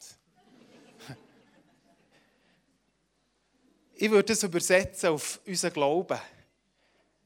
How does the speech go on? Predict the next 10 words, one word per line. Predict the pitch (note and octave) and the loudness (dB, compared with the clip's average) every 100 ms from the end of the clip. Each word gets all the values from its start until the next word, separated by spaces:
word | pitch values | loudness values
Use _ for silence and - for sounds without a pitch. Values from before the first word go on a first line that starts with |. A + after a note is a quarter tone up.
| - | 0
Die | F3+ | 2
Umstände, | B3+ C#4+ - - D#3 A2 F#2+ - - _ _ - | 2 0 -4 -4 -6 -10 -18 -20 -20 _ _ -14
der | C3+ | -12
Match, | C3 C#3+ F3 - - - - - _ _ _ _ _ _ - | -8 -8 -8 -12 -8 -6 -6 -10 _ _ _ _ _ _ -18
der | B2 | -16
kann | A#2 | -14
ganz | A#2+ A#2+ C#3 | -12 -12 -12
unterschiedlich | B2 B2+ C3 C3 A#2+ A2+ | -14 -14 -14 -16 -18 -20
aussehen. | A2 - - A#2 G2+ _ _ _ _ _ _ | -20 -20 -18 -20 -20 _ _ _ _ _ _
Aber | - C3 | -18 -16